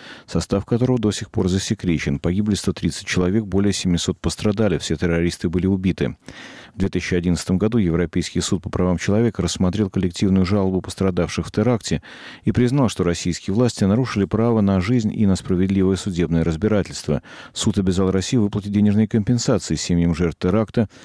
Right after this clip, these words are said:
и расследовать обстоятельства спасательной операции, которая привела к гибели ста тридцати человек. Однако Следственный комитет России отказался возбуждать уголовные дела в отношении ответственных за штурм театрального центра.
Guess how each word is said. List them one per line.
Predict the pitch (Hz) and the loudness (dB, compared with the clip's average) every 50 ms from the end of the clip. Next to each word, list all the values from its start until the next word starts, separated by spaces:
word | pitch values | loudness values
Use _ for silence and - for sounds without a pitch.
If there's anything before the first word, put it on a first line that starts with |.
| - - - - _ | -20 -20 -20 -12 _
и | - 139 | 0 2
расследовать | 151 147 123 - - 117 113 127 120 107 - | 2 2 2 0 0 0 2 2 2 0 0
обстоятельства | 92 - - - 92 95 98 - - 113 | -4 -4 -2 0 0 0 0 0 -2 -4
спасательной | - - - 98 - - 90 82 - - 87 82 | -4 -2 -2 -4 -2 0 0 0 0 0 0 0
операции, | - - 87 90 101 101 - - 107 | 2 0 0 2 0 0 -2 -2 -2
которая | - 95 - 139 143 147 131 | -2 -2 0 0 0 0 0
привела | - 101 92 90 92 92 104 110 | 0 0 0 2 2 2 0 0
к | 101 | -2
гибели | 92 85 98 104 107 110 104 | 0 0 0 0 2 0 -2
ста | 95 - - 92 85 | -2 -2 -2 -2 0
тридцати | - 92 92 - - - - - | 0 -2 -2 -4 -6 -12 -12 -12
человек. | - - 87 90 90 85 78 69 - - - - - | -6 -2 0 2 2 2 2 0 -2 -4 -6 -6 -4
Однако | - 82 85 92 95 - 95 87 - - | -2 0 2 2 2 2 0 -2 -2 -4
Следственный | - - 95 87 - - - 85 85 80 | -4 -4 -2 -2 -2 -2 0 0 0 0
комитет | - 87 87 82 - 85 78 - | 0 0 0 0 0 -2 -2 -2
России | 82 82 - - 127 123 113 90 - - - - - - - - | -2 -2 0 2 2 2 2 2 -2 -8 -18 -20 -18 -18 -8 -6
отказался | 117 110 - 151 131 110 127 123 - - 110 | -6 -2 0 0 2 2 0 0 0 0 -2
возбуждать | 98 87 85 90 95 85 95 92 - 92 | -2 -2 0 -2 -2 0 0 -2 -2 -2
уголовные | 82 85 90 87 82 80 85 85 82 | 0 0 0 0 0 2 0 0 0
дела | 78 95 107 131 135 | 2 2 2 2 2
в | 113 | 0
отношении | - - 87 85 - 135 131 120 107 | 0 0 -2 0 2 2 4 4 4
ответственных | 85 - 101 107 - - - 110 98 | 2 2 0 0 0 0 0 0 2
за | 87 85 78 | 0 0 -2
штурм | - - - 95 87 90 | -2 -2 -2 0 0 0
театрального | 87 - 82 76 - 76 73 71 71 76 78 | 0 -2 -2 -2 0 -2 0 0 0 -2 -2
центра. | - - - 67 - - - 67 | -2 -2 -2 -2 0 -2 -4 -4